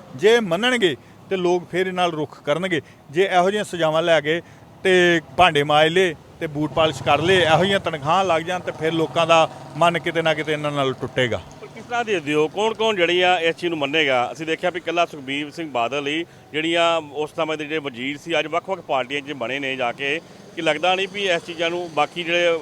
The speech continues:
Speaker 2: ਵਿਧਾਇਕ ਨੇ, ਜਿਹੜੇ ਦੂਜੇ ਪਾਰਟੀ ਚਲੇ ਗਏ ਨੇ, ਉਹਨਾਂ ਨੂੰ ਇਹ ਚੀਜ਼ ਮੰਨਣਾ ਚਾਹੀਦਾ ਵਾ, ਉਹ ਵੀ ਆਪਣੇ ਗੁਨਾਹ ਜਿਹੜੇ ਲਿਖ ਕੇ ਉਹ ਵੀ ਉੱਥੇ ਪੇਸ਼ ਹੋਣ?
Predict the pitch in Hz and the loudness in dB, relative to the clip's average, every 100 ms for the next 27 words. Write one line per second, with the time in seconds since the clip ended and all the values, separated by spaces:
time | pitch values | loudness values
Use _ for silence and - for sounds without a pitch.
0 | 139 131 127 127 151 147 151 143 135 143 | -4 -2 0 0 -2 -2 -2 -4 -6 -2
1 | 139 139 135 139 151 175 - - - 214 | -2 -2 -4 -6 -6 -8 -12 -14 -6 0
2 | 240 226 208 185 180 165 143 143 131 160 | 2 4 2 2 -4 -4 -2 -2 -2 -2
3 | 156 151 160 175 240 220 196 160 165 175 | 0 0 -2 -2 2 2 0 0 2 4
4 | 165 143 131 135 156 170 - 196 196 175 | 2 -2 -4 -4 -4 -4 -6 -4 -2 -2
5 | 151 143 135 | -4 -4 -4